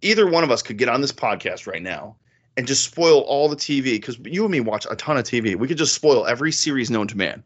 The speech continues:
"Well, don't watch that one because this guy dies. Don't watch that one." But maybe we need shows like Ted Lasso where we can binge the whole thing, because what are you gonna spoil with Ted Lasso? <laughs>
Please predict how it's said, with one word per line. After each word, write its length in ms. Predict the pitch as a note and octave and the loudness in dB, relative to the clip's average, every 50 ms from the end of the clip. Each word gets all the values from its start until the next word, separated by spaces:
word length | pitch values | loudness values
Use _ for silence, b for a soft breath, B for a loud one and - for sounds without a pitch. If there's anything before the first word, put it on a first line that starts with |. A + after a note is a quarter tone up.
| b b b b b b b b _ | b b b b b b b b _
"Well, 100 | - A2+ | -2 2
don't 180 | B2 C#3+ E3 F3 | 4 4 4 6
watch 220 | E3+ E3+ D#3+ - | 4 4 2 2
that 240 | E3+ F3 G3 G3+ C#3 | 2 4 4 4 4
one 240 | B2 A#2+ A#2 A#2+ B2 | 2 2 2 2 0
because 300 | B2 A#2 - C3 A2+ A2+ | -2 -2 -2 -2 0 2
this 140 | C#3 C#3 - | 0 0 0
guy 200 | - G#2+ F#2+ F#2 | -2 -4 -4 -2
dies. 300 | F#2+ F#2 F2+ F2 E2+ - | -2 -2 -2 -2 -4 -6
Don't 160 | G2+ A2 B2 D3+ | -6 -6 -4 -4
watch 180 | E3 F3 D#3 D#3 | -4 -4 -4 -2
that 200 | F3+ G#3 G#3+ D3 | -2 -2 -2 -2
one." 200 | C3+ B2+ A#2+ A2+ B B B B B B B _ _ _ | -2 -2 -4 -4 B B B B B B B _ _ _
But 360 | C#3+ C3 D3+ D3+ - - - _ _ _ _ _ _ _ _ _ - | 0 4 4 4 4 4 -2 _ _ _ _ _ _ _ _ _ -6
maybe 260 | D#3 D#3+ F3 F3+ G#3 | -2 0 0 0 0
we 140 | A3 A3+ G#3+ | -2 -2 -2
need 240 | F3 F#3+ A3+ A#3 A3 | -2 -2 -4 -4 -4
shows 380 | - - - C3+ A#2 A2 G#2 A#2+ | -4 0 2 2 2 2 0 -2
like 140 | A2 G#2 | -4 -4
Ted 220 | - - C3+ B2+ A2+ | -4 -4 -6 -4 -4
Lasso 420 | A2+ A#2+ C3 C#3+ C#3+ - - G#2+ G#2 | -2 -2 -2 -2 -2 -2 -2 -2 -2
where 120 | G#2 G#2 | -4 -4
we 100 | G#2+ A2 | -6 -6
can 180 | - A#2+ A2 G2+ | -6 -8 -6 -4
binge 220 | B2+ C3 C#3+ C3+ | -4 -4 -2 -2
the 80 | C3+ A#2+ | 0 0
whole 140 | B2+ B2+ | 0 0
thing, 220 | - F3 F#3 F3 D#3 | -2 -2 -2 -2 -2
because 280 | C#3+ D#3 D#3 D3+ D3+ b b b b b b _ _ | 0 0 0 0 0 b b b b b b _ _
what 160 | - E3+ G#3 B3 | 0 2 4 4
are 20 | |
you 80 | C4+ B3+ | 4 2
gonna 140 | B3 A#3 | 2 2
spoil 420 | - - - - G#3 A3+ A3 F3 C#3 | 0 -2 2 6 6 6 8 6 4
with 120 | B2 A2 | 2 0
Ted 220 | - - C3+ B2+ B2 | 0 -2 -2 0 0
Lasso? 540 | B2+ C3 C#3+ D3 - - E2 D2+ - - - | 0 0 2 0 -2 -4 -6 -8 -12 -14 -18
<laughs> 60 | - | -20